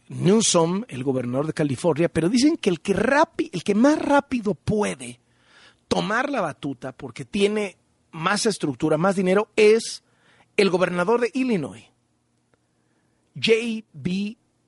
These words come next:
Pritzker, heredero del emporio hotelero Hyatt. Con eso le digo todo, figura del Partido Demócrata. Y la otra es una historia de Hungría. Yo no sabía, pero Hungría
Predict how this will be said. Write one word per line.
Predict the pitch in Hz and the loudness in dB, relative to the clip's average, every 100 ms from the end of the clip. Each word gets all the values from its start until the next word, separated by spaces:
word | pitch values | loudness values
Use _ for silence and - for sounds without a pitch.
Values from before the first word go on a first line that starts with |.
| _ _ _ - | _ _ _ -8
Pritzker, | 262 - - - - - _ _ _ _ | -8 -6 -6 -6 -8 -10 _ _ _ _
heredero | - 214 208 214 311 233 247 440 _ _ _ _ _ _ _ - | 2 4 4 2 2 2 2 -2 _ _ _ _ _ _ _ -6
del | 156 151 | 0 0
emporio | 147 - 220 202 175 | 0 0 0 2 0
hotelero | 151 147 160 208 | 0 -2 -2 -2
Hyatt. | - 311 262 - _ _ _ _ _ _ _ _ _ _ _ _ _ _ | -4 -4 -4 -8 _ _ _ _ _ _ _ _ _ _ _ _ _ _
Con | - 135 | -12 -10
eso | 139 190 | -6 -2
le | |
digo | 175 | -2
todo, | 262 339 - _ _ _ | -2 -4 -8 _ _ _
figura | _ 147 143 147 - | _ -6 0 2 0
del | 127 113 | -4 -12
Partido | 120 - 117 | -12 -14 -16
Demócrata. | 82 78 - _ _ _ _ - - - _ | -16 -20 -20 _ _ _ _ -20 -20 -20 _
Y | - 214 | 0 4
la | 240 | 6
otra | 320 415 214 262 381 _ | 6 4 -2 -6 -8 _
es | - - | -8 -2
una | 339 | 0
historia | 285 - 254 254 | 0 -2 -2 0
de | 240 | 2
Hungría. | 196 180 165 220 165 165 - | 0 0 -2 0 0 0 -4
Yo | - 262 | -6 -4
no | |
sabía, | 330 262 240 | -2 -2 -2
pero | 240 208 | 0 0
Hungría | 170 175 240 190 | 0 -4 -2 -2